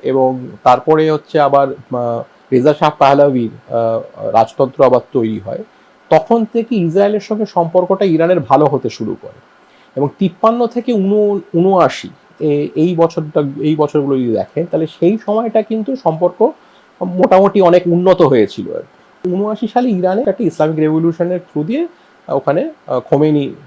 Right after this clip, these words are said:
আহ, রাষ্ট্রপ্রধান হয়ে যায়, এবং পরবর্তীকালে ইরান হচ্ছে রাজতন্ত্র থেকে এক ধরনের ইসলামিক রিপাবলিকে চলে যায়।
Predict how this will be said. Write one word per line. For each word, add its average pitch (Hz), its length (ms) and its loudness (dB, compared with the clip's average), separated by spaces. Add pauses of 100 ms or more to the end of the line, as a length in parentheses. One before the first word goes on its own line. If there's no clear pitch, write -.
(120)
আহ, 113 420 -2 (600)
রাষ্ট্রপ্রধান 117 680 -2
হয়ে 104 240 -4
যায়, - 160 -10 (380)
এবং 196 220 0
পরবর্তীকালে 190 560 0
ইরান 170 260 0
হচ্ছে 180 260 -2
রাজতন্ত্র 175 500 0
থেকে 190 220 -4
এক 175 140 0
ধরনের 175 240 -2
ইসলামিক 151 340 -4
রিপাবলিকে 135 520 -4
চলে - 180 -10
যায়। - 200 -20